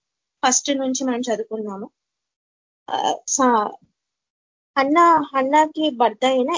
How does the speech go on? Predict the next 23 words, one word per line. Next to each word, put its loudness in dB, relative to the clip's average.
ఎల్కానా, -2
ఎల్కానాకి 0
ఇద్దరు 2
భార్యలంట. -2
ఎల్-, 4
ఆ, 2
ఫస్ట్ 0
ఆమె 2
పేరు 2
ఏం -2
వచ్చేసి -4
హన్నా, -6
సెకండ్ -4
ఆమె -2
పేరు 0
వచ్చేసి 0
పెనైనా. 2
ఆ, 4
హన్నాకి -2
ఏమో, 0
ఆ, 2
పిల్లలు 2
లేరంట. 4